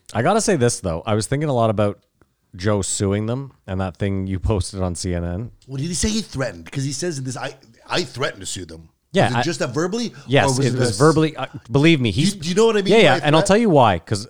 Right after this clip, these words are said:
Speaker 1: I looked at that photo for a while, and his lawyer, which I again assume is worth his reti-, he has a high priced lawyer.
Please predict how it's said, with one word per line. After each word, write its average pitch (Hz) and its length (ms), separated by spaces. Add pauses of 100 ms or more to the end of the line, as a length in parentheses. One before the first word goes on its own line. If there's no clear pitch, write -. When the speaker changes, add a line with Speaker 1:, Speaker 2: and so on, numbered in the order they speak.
Speaker 1:
I 107 100
looked 131 280
at 143 80
that 160 180
photo 117 300
for 113 160
a 101 40
while, 95 480
and 98 480 (260)
his 143 220
lawyer, 110 580
which 107 200
I 104 80
again 87 440
assume 104 380
is 87 100
worth 90 360 (600)
his 135 260
reti-, - 520 (180)
he 151 180
has 151 140
a 131 40
high 101 160
priced 92 280
lawyer. 67 280